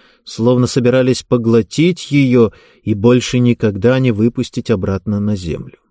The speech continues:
Против обыкновения она не поздоровалась с охранником и лишь мельком ответила на встретивший ее приветливый взгляд Лизы.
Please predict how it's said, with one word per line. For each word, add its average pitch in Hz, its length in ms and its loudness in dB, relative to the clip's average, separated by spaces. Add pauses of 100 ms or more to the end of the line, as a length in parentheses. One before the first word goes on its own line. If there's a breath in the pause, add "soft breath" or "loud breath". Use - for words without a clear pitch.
(840)
Против 131 340 0
обыкновения 131 800 0 (460 soft breath)
она 123 260 2
не 135 120 0
поздоровалась 127 600 2
с - 120 -4
охранником 113 760 2
и 117 40 2
лишь 120 280 -2
мельком 139 520 0
ответила 117 540 0
на 110 140 0
встретивший 139 760 -4
ее 156 400 -2
приветливый 117 640 -2
взгляд 107 420 -4
Лизы. 104 480 -2